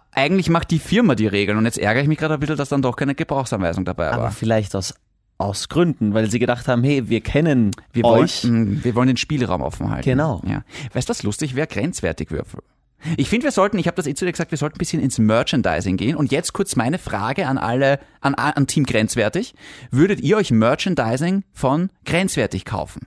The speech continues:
Speaker 2: Wir würden's machen.
Speaker 1: Ja. Das wären zum Beispiel Sa-, äh, das wären zum Beispiel T-Shirts.
Speaker 2: Mhm.
Speaker 1: Das wären Kondome mit Löchern drin. <laughs> Könnte man sagen, ein grenzwertiges Baby.
Speaker 2: Ja.
Speaker 1: <laughs> Ähm,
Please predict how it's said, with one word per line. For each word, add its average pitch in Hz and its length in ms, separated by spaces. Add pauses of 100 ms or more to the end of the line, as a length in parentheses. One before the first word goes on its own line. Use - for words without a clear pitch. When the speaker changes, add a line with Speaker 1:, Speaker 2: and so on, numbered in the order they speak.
(140)
Speaker 2:
Wir 113 180
würden's 117 380
machen. - 340
Speaker 1:
Ja. 127 380 (600)
Das 117 180
wären 131 180
zum 156 160
Beispiel 135 320
Sa-, 135 220
äh, 127 120
das 123 160
wären 127 160
zum 127 140
Beispiel 117 460
T-Shirts. - 720
Speaker 2:
Mhm. 120 260 (240)
Speaker 1:
Das 117 160
wären 120 180
Kondome 127 380
mit 110 140
Löchern 139 280
drin. 208 300
<laughs> - 40 (2250)
Könnte 139 180
man 151 60
sagen, 147 180
ein 156 120
grenzwertiges 165 580
Baby. 156 320
Speaker 2:
Ja. 339 320
Speaker 1:
<laughs> 117 40 (1200)
Ähm, 110 540